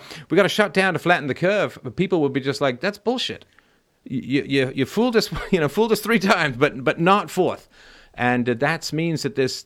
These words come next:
this option is really not gonna be available. People are gonna have to find something else. So they've really, I think, burned their goodwill with the populations as a whole, because this whole,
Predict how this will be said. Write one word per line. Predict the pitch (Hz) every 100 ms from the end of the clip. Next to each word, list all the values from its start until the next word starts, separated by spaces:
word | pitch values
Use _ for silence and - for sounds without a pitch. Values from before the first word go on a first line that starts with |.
| _
this | 139 - - - -
option | 143 214 - 120 120 131 - _ _ _ _ _ _ _ _ _
is | 135 131 -
really | 147 160
not | 143
gonna | 139 123
be | 127
available. | 123 127 117 113 107
People | 104 139 131
are | 120
gonna | 123
have | 117
to |
find | - 117 113
something | 113 110 117
else. | 113 107
So | 113
they've | 110 101
really, | 147 170
I | 120
think, | 143 113 104
burned | 135 143 151 139
their | 120 117 110 107 101 104 _ _ _ _ - 110
goodwill | 151 120 107 117 156 151
with | 143 123
the | 117
populations | 131 - 127 123 - 117
as | 117
a | 107
whole, | 120 139
because | 127 - 110 - - -
this | 120 110
whole, | 131 131 127 120